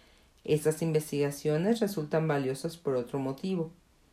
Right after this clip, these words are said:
Dado que pueden hacer una nueva generación de ratones al cabo de unas doce semanas,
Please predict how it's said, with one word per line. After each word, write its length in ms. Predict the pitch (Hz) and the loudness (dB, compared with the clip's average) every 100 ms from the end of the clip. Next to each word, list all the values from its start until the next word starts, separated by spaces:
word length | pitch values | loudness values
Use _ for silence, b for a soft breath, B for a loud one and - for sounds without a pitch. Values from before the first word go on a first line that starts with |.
| b b b b - | b b b b 2
Dado 260 | 226 277 | 4 4
que 100 | 311 | 2
pueden 400 | 269 - 190 202 | -2 0 2 4
hacer 300 | 180 165 165 | 2 2 2
una 240 | 170 190 170 | 2 2 2
nueva 260 | 156 156 | 4 2
generación 640 | 180 170 143 131 139 - 143 | 0 -2 0 0 -2 -4 0
de 120 | 156 | 0
ratones 640 | 151 135 - 151 147 120 127 | 2 -2 0 -2 0 -2 -2
al 160 | 117 | -4
cabo 320 | - 127 127 | 0 0 0
de 80 | 127 | 0
unas 260 | 123 120 113 | 0 0 -2
doce 260 | 123 - | -4 -4
semanas, 600 | 156 202 214 190 160 185 | -4 0 2 2 0 -2